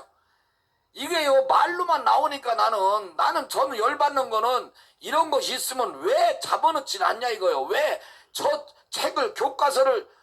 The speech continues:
그러면 이렇게 했으면은, 모든 언론이 다 그랬으면은 빨리 해서 이걸 다 책을 수거해서 불질러 버리든지 해야지.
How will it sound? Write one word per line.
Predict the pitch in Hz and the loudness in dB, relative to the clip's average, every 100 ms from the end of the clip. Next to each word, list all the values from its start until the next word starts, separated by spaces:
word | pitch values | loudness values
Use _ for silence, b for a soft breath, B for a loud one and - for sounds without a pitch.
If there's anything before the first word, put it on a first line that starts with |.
| b | b
그러면 | - 302 226 185 | -2 -2 -2 -2
이렇게 | 262 302 415 | -4 -4 -4
했으면은, | 294 - 240 208 175 | -4 -4 -2 0 0
모든 | 254 339 311 | -2 0 0
언론이 | 240 302 294 262 | 2 2 0 -2
다 | - - | -2 0
그랬으면은 | 277 247 - 220 196 175 B B _ | 0 -4 -4 -2 -2 -4 B B _
빨리 | 185 381 269 | -2 0 0
해서 | 311 302 269 | 0 2 0
이걸 | 262 262 208 B B | 2 0 0 B B
다 | - 262 - | 2 4 2
책을 | - - 330 | -2 -2 -2
수거해서 | 403 - 294 262 254 - 262 | -4 -4 0 2 0 -2 -4
불질러 | - 262 269 285 262 | -4 -10 -6 0 2
버리든지 | 247 254 254 - | 0 -2 -6 -2
해야지. | 190 302 269 233 - | 2 2 2 -2 -4